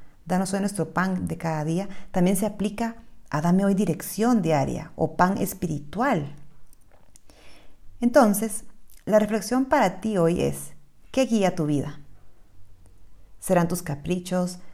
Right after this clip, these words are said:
¿Será el ego, el resentimiento, la culpa, las adicciones o, como me sucedía a mí, que viví tantos años con miedo al fracaso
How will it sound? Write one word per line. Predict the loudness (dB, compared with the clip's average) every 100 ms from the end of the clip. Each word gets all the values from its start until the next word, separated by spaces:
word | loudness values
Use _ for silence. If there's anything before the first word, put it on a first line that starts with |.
| -16 -18
¿Será | -2 6 6
el | 6
ego, | 6 6 6 4
el | 4
resentimiento, | 0 -2 -2 0 0 0 -2 -2 -2 -2 -10 -18 -12
la | -6 -2
culpa, | 4 4 4 2 2 0 -6 -10
las | -6 -4
adicciones | -4 -4 -2 0 0 0
o, | 2 2
como | 0 2 2 0 -2
me |
sucedía | 0 2 2 4 4
a |
mí, | 2 0
que | 2
viví | 2 4 2
tantos | -2 -2 -2
años | -2 -2 -2
con | -2 0
miedo | 2
al | 0
fracaso | 0 -4 2 0 2 -2